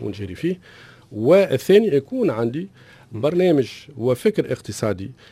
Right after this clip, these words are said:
جديد يخلي هالبوتنسيال هذا يقع ال-، ال-، ال-، الاستقلال نتاعو. كيفاش؟ بسرعة. بالنسبة لنا أربعة ماهوش، ماهوش المهمة الحلول، شنو نعمل في الحلول الصغيرة ولي ميزور هذوما اللي باش تعمل optimisation نتاع السيستم، اي ما عندناش حتى مشكل في تونس.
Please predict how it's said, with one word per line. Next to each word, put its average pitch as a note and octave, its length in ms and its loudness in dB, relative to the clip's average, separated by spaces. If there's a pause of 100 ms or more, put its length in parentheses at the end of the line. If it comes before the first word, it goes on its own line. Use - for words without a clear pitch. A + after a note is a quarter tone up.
(180)
جديد A#2 480 -4 (260)
يخلي F#3 580 0
هالبوتنسيال E3 720 2
هذا C3+ 180 -2
يقع G#3+ 560 0 (200)
ال-، E3 300 4
ال-، D3+ 540 -2 (400)
ال-، C3 280 -2
الاستقلال D3 420 2
نتاعو. B2+ 360 -2
كيفاش؟ E3 560 4
بسرعة. F#3 560 -6 (480)
بالنسبة B2+ 380 -2
لنا C3 360 2
أربعة A#2+ 220 2
ماهوش، C3 280 0
ماهوش C#3+ 300 0
المهمة C3 320 0
الحلول، B2 540 0
شنو A#2+ 180 -8
نعمل A#2 400 0 (360)
في D3+ 80 2
الحلول D#3+ 360 8
الصغيرة C3 520 4
ولي A2 180 2
ميزور A#2 420 2
هذوما G#2+ 280 0
اللي G2 140 -6
باش - 140 -14
تعمل A2+ 280 -2
optimisation A2+ 640 -4
نتاع G#2 160 -8
السيستم، B2 460 -4
اي A#2 140 -4
ما A#2 120 -8
عندناش C3 220 -8
حتى B2 180 -8
مشكل A#2+ 260 -6
في A2 100 -20
تونس. - 240 -16